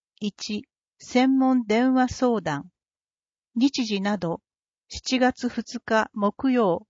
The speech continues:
午後三時から八時に専用電話へ。電話、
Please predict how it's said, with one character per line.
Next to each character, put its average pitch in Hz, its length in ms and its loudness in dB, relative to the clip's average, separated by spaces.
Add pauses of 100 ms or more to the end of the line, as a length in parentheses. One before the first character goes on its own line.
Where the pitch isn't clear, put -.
午 233 180 4
後 196 220 0
三 262 380 0
時 196 160 -10
か 175 160 -2
ら 165 200 0 (100)
八 220 340 -6
時 190 160 -6
に 170 240 -8 (200)
専 254 380 2
用 254 240 4
電 247 340 2
話 160 180 0
へ。 147 180 -6 (1000)
電 220 380 0
話、 196 320 -2